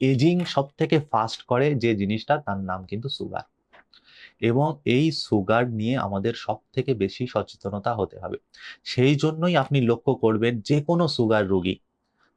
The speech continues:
যদি তার বয়স চল্লিশ বা পঞ্চাশ বা ষাট হয়, তাকে কম করে দশ থেকে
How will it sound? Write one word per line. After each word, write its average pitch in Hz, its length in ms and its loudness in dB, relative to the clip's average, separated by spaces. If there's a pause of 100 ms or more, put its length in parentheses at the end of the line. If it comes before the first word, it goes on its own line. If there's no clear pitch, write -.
যদি 120 220 4
তার 123 200 4
বয়স 110 340 2
চল্লিশ 110 500 2
বা 110 100 2
পঞ্চাশ 107 460 -2
বা 110 120 2
ষাট 110 480 -2
হয়, 123 220 0 (380)
তাকে 110 300 0 (380)
কম 123 280 0
করে 147 260 2
দশ 110 320 -2
থেকে 120 240 0